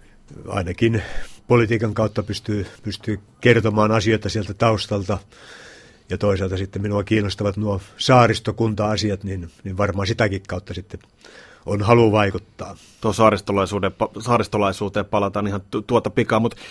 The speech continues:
Speaker 2: Tuure Vestinen, et lähtenyt syksyn kuntavaaleissa ehdolle. Miten vaikea ratkaisu tai millainen ratkaisu tuo oli?
Speaker 1: No, ei se kovin vaikea ratkaisu ollut. Mä oon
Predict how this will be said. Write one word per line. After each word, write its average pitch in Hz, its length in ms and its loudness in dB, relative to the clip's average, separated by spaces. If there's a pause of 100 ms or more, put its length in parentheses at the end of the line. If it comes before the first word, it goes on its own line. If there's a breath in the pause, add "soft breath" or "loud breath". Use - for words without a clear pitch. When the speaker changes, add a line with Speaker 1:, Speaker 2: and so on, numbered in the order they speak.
(320 loud breath)
Speaker 2:
Tuure 143 180 8
Vestinen, 139 400 6
et 139 120 0
lähtenyt 139 340 2
syksyn 113 420 2 (240)
kuntavaaleissa 104 640 0 (160)
ehdolle. 98 540 0
Miten 131 260 -2
vaikea 113 260 2
ratkaisu 98 360 -6
tai 107 140 -4
millainen 113 300 2
ratkaisu 95 340 -6
tuo 90 160 -12
oli? 80 120 -12 (680 soft breath)
Speaker 1:
No, 107 140 0
ei 113 120 4
se 120 80 0
kovin 113 320 4
vaikea 110 300 4
ratkaisu 104 440 -2
ollut. 104 260 0 (560 loud breath)
Mä 104 60 -14
oon 98 80 -12